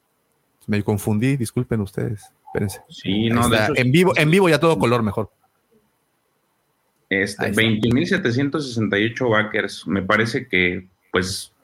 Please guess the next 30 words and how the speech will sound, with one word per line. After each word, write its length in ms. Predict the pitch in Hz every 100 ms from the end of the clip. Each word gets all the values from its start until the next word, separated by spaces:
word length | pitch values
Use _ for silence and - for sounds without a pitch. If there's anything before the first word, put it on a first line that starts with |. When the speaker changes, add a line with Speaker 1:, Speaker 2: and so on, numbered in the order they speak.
| -
Speaker 2:
después 360 | 95 95 135
de 100 | 139
dos 320 | 127 147 147 120
intentos, 540 | 113 107 143 135 143
como 180 | 104 101
les 120 | 101
digo, 200 | 117 123
infructuosos 680 | 120 101 98 107 120 131 110
de, 260 | 95 90 - - - _
de 140 | 92 90
tener 320 | 101 101 110
un 200 | 123 120
HasLab 500 | 117 117 120 120 120
con, 420 | - 92 90 90 _ _
pues, 640 | 90 90 - - - - -
eh, 140 | 85
proyectos 800 | - 101 95 92 101 - 120 120
que 160 | - 90
la 160 | 90
verdad 220 | 90 87 101
no 140 | 113
le 100 | 120
gustó 320 | 98 92 110
a 40 | 117
la 140 | 123
gente, 400 | 151 127 143 147 _ _ _ _ _ -
este 320 | 123 120 120
me 140 | 104
parece 420 | 90 92 104 110
que 320 | - 82 85